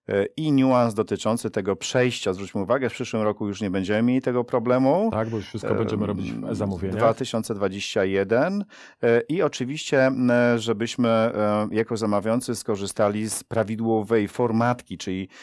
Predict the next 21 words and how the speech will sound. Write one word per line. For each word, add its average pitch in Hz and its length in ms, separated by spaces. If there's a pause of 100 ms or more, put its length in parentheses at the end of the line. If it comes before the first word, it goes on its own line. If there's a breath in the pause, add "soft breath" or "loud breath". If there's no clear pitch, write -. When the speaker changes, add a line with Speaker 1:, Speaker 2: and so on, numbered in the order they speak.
(160 loud breath)
Speaker 1:
a, 101 140
m, 104 300
e, 98 160 (680)
ro-, 113 160
rozwiązania 101 840
mamy 98 260
dwa, 110 300
pamiętajmy 104 640
o 101 100
tym, 147 180
czyli 117 200
biuletyn 101 360
zamówień 98 320
publicznych 107 360
albo 95 280
e-zamówienia 101 580
i 90 120
wszystko 120 340
zależy 87 360
od 80 100
tego, 98 260